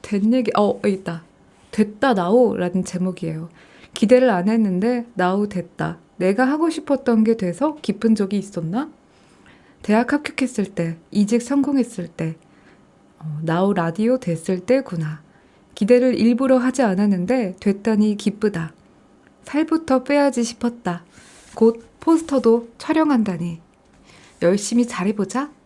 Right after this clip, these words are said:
화이팅! 촬영, 포스터 촬영한 날. 다행히 늦지 않았다. 다들 너무 칭찬을 잘해줘서 좋았다. 시작한 지 육 개월 만에 포스터도 찍어보고 아침 깨워 줄리를 일 일 더해도 된다고 해서 신청했다.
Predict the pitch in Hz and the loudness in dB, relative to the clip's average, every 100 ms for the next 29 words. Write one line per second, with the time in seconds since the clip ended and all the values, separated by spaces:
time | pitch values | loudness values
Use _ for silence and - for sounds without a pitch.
0 | _ - 302 302 190 170 165 _ _ _ | _ -8 -8 -6 -8 -8 -10 _ _ _
1 | _ _ _ _ _ _ _ - - 302 | _ _ _ _ _ _ _ -18 -8 -4
2 | 311 302 339 330 - 285 269 254 240 190 | -2 -2 -2 -2 -2 -6 -4 -6 -4 -6
3 | 175 175 170 _ _ _ _ - 202 226 | -6 -10 -14 _ _ _ _ -2 2 4
4 | 240 196 - 262 208 196 - 190 202 208 | 2 0 -2 0 0 -2 -4 -6 -6 -8
5 | - 208 202 233 208 196 226 233 330 330 | -8 -2 2 4 4 2 0 0 -2 2
6 | 311 277 254 190 196 202 180 247 247 226 | 2 0 -2 -2 -2 -2 -4 -2 -2 -4
7 | - - - _ - 202 190 190 - 165 | -12 -20 -20 _ -4 0 0 -4 -10 -10
8 | - _ _ - 339 330 311 277 233 196 | -12 _ _ -6 -4 0 0 0 2 0
9 | 196 254 247 226 214 190 196 196 320 320 | 2 4 4 4 2 2 -2 -2 -2 0
10 | 294 247 240 262 269 226 190 175 175 175 | 0 0 -2 0 2 2 0 -2 -4 -6
11 | - _ _ - - - 285 254 254 240 | -18 _ _ -4 -4 0 -2 4 4 4
12 | 208 190 190 269 339 - _ _ _ - | 2 0 2 2 0 -6 _ _ _ 0
13 | 302 311 - 185 214 240 220 185 208 226 | 2 2 2 4 4 2 0 2 4 4
14 | 214 190 175 165 180 208 277 262 226 - | 2 -2 -2 -4 -4 -4 -6 -2 -4 -4
15 | - 156 | -8 -10